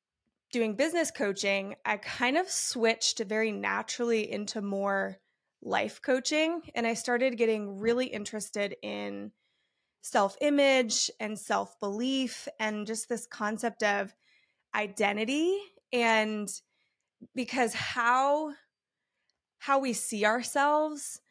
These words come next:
has so much to do with, you know, the partner that we choose, the career that we go for, the people that we surround ourselves with. And so that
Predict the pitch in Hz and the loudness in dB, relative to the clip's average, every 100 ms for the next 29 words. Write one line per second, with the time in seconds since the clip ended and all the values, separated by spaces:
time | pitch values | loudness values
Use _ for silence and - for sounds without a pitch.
0 | _ _ _ - 233 - - 226 226 226 | _ _ _ -4 -2 -2 0 0 2 0
1 | - 240 214 220 214 208 202 202 - - | -2 -4 -2 -2 0 0 0 -2 -6 -20
2 | - _ _ _ _ _ _ _ 208 220 | -20 _ _ _ _ _ _ _ -6 -4
3 | 202 196 - 226 269 277 254 247 233 - | -4 -6 -2 0 2 2 2 0 -4 -2
4 | 240 226 220 214 208 - - - - 202 | -2 -2 -2 -4 -8 -16 -20 -14 -12 -10
5 | - 208 240 247 233 226 220 220 208 208 | -8 -4 0 2 2 -2 -4 0 0 -2
6 | - 208 202 196 196 101 - - _ - | -6 -4 0 2 0 -2 -6 -20 _ -10
7 | 208 262 240 233 220 220 208 - 208 202 | -8 -8 -2 0 0 0 -4 -6 -2 0
8 | 202 202 202 196 208 202 208 226 208 196 | 0 -2 -4 -4 -4 -4 -4 -10 -4 -2
9 | 202 196 - - - 214 208 - 214 208 | -2 -4 -14 -16 -10 -8 -6 -4 0 0
10 | 208 196 - - _ _ _ _ _ _ | 0 -4 -16 -20 _ _ _ _ _ _
11 | 220 196 226 226 240 | -10 -2 2 4 2